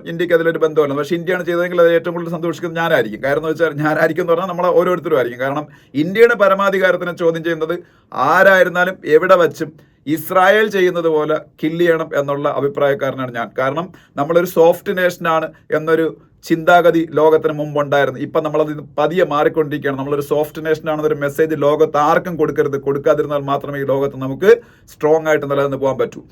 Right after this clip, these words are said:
അതിനുശേഷം അടുത്ത അലിഗേഷൻ വന്നു അമേരിക്കയിൽ നിന്ന്.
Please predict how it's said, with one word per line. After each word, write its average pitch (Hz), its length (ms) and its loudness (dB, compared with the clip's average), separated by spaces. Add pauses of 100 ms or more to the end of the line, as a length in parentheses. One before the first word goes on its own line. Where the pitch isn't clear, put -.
(180)
അതിനുശേഷം 208 600 2
അടുത്ത 220 300 4
അലിഗേഷൻ 180 440 2
വന്നു 160 340 -8
അമേരിക്കയിൽ 165 640 -2
നിന്ന്. 117 220 -6